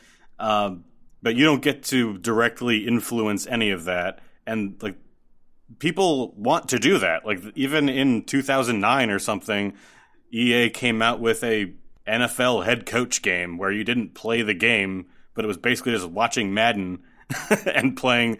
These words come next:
and picking the plays. So there's always been a market for this. I think it's a really neat, um, add-on to, to the game, and, uh, I guess I'm pretty good at it. <laughs>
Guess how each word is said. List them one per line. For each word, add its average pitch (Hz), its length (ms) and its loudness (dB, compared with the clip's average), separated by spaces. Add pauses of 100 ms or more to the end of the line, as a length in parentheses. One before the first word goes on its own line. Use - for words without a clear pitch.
(160)
and 120 140 -2
picking 127 240 0
the 104 100 0
plays. 101 460 0 (360)
So 117 340 0
there's 131 180 2
always 175 380 6
been 165 120 2
a 147 80 4
market 131 380 0
for 104 140 -8
this. 98 200 -4
I 117 120 -6
think 196 240 -2
it's - 140 -2
a 147 60 0
really 127 280 0
neat, 123 400 2 (500)
um, 104 560 0 (880)
add-on 107 640 2 (320)
to, 107 300 -2 (120)
to 131 100 -4
the 104 120 0
game, 98 440 0 (400)
and, 113 400 -2
uh, 110 340 2 (160)
I 117 80 -4
guess 160 240 0
I'm 185 120 -2
pretty 185 240 2
good 165 200 2
at 98 160 4
it. - 180 -10 (1300)
<laughs> - 360 -6